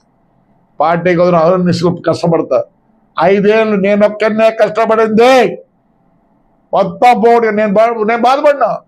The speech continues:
నాకు తెలిసి ఎట్లా లేవాలి. మళ్ళీ I will come from the bottom. ఈ నాయకులు చాలా మంది ఉన్నారు, ఈ వద్దు మళ్ళీ అన్ని తిరుగుతున్నారేమో.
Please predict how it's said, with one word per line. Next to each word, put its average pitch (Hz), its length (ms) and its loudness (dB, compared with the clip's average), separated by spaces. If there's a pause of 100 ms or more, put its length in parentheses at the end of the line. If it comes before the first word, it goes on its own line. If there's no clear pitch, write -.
(1300)
నాకు 294 320 -2
తెలిసి 269 260 2
ఎట్లా 240 240 2
లేవాలి. 233 320 4
మళ్ళీ 320 300 2
I 277 100 2
will 277 220 0
come 269 180 0
from 262 200 0
the 214 140 0
bottom. 233 300 2 (2500)
ఈ 156 40 0 (120)
నాయకులు 233 320 2 (100)
చాలా 226 200 4 (100)
మంది 247 180 -2
ఉన్నారు, 247 320 2 (1300)
ఈ - 20 2 (100)
వద్దు 196 200 0
మళ్ళీ 190 200 0
అన్ని 196 220 0
తిరుగుతున్నారేమో. 226 640 0